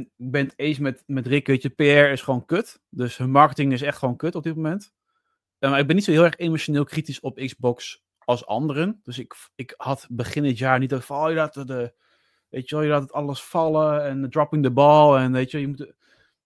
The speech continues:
ja, eh, ja, ze zijn met dingen bezig. Volgens mij rompelt het ook gewoon intern heel erg bij Xbox, omdat het gewoon aan het groeien is door die overname. En het zijn allemaal van die groeipijnen die je nu merkt. En daar zijn ze niet transparant over naar buiten, maar daar zie je natuurlijk wel de fallout van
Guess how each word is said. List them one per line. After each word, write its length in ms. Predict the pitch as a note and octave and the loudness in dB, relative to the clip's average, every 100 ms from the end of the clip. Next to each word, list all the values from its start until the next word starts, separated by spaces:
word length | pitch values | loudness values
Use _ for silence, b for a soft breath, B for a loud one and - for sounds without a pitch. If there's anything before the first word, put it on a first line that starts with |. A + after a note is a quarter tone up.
| _ _ _ _ - | _ _ _ _ -6
ja, 260 | B2+ A2+ | -4 -2
eh, 260 | B2+ B2 B2 | 2 2 2
ja, 400 | A#2+ A2 E3 F3 | 0 2 0 -2
ze 120 | - | -10
zijn 200 | B2+ B2+ | -4 -2
met 100 | B2+ | -2
dingen 220 | B2+ A#2+ | -2 -2
bezig. 480 | A#2 B2+ C3+ C#3 - | 0 0 0 -4 -6
Volgens 240 | D3+ B2 C3+ | -6 -4 0
mij 400 | C3+ C#3+ D3 _ | 0 0 -4 _
rompelt 400 | C3+ A#2 D3 C3+ | -10 -6 -6 -8
het 180 | D3 - | -14 -8
ook 200 | C#3+ C#3 | -6 -6
gewoon 220 | B2 A#2 | -6 -6
intern 480 | A2+ A2 - C3+ F3 | -8 -10 -4 -4 -2
heel 180 | E3+ D#3 | -4 -4
erg 180 | E3+ D#3 | -6 -4
bij 300 | D3+ D#3 D#3 | -4 -4 -8
Xbox, 340 | C3 D#3 - | -6 -6 -4
omdat 180 | C3+ C3 | -6 -6
het 120 | C3 | -10
gewoon 480 | - C3+ C3+ C3+ C#3 | -4 0 0 -2 -4
aan 100 | B2+ | -8
het 100 | A#2+ | -8
groeien 380 | - C#3+ C#3+ C3+ | 0 2 4 2
is 200 | B2+ - | -2 -4
door 220 | A#2+ C3 | -4 -4
die 100 | C3+ | 0
overname. 680 | C#3 A#2+ B2+ A#2+ A#2+ A#2 A#2 | -2 -2 0 2 2 0 -2
En 300 | A#2 A2+ A2+ A2+ - _ _ _ _ _ _ _ _ | -6 -10 -10 -10 -14 _ _ _ _ _ _ _ _
het 100 | - | -10
zijn 100 | F#3 | -6
allemaal 160 | F3+ F#3 | -4 -2
van 100 | G3 | -2
die 100 | C#3 | -2
groeipijnen 720 | - - G3 G3+ G3+ B2+ A2+ | -6 -6 0 2 4 2 2
die 140 | G#2+ A2 | -4 -6
je 60 | |
nu 140 | A2 A2 | -6 -6
merkt. 360 | A2+ G2+ G2+ | -6 -6 -8
En 100 | A#2 | -8
daar 100 | B2+ | -6
zijn 160 | B2+ C#3+ | -4 -6
ze 80 | A#2 | -4
niet 220 | D3 - | -8 -8
transparant 540 | D3 C3+ - C3+ E3 C3+ | -12 -12 -6 -2 -2 -2
over 220 | A#2+ A#2 | -4 -4
naar 80 | A2 | 2
buiten, 480 | C3 D#3+ F#3+ G#3 D#3 | 4 4 0 -8 -8
maar 120 | A2+ | -10
daar 80 | A2 | -8
zie 100 | B2 | -8
je 60 | |
natuurlijk 280 | A#2+ C3 A#2+ | -10 -12 -6
wel 140 | C3+ D3 | -4 -4
de 100 | C3 | -6
fallout 540 | - D#3 C#3+ A2+ G#2+ | 0 2 4 2 0
van 340 | A2 A#2+ G3+ | -2 -2 -4